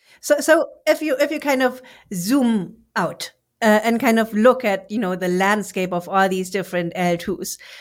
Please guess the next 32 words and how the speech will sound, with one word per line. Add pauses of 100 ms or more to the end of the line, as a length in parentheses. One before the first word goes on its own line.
(120)
um, (920)
I,
I,
I
think
kind
of
the,
the
high
school
question, (260)
uh,
you
know, (180)
y-,
y-,
y-,
you
know, (100)
your,
your
essay
question
would
be,
like,
contrast
and
compare
how
they,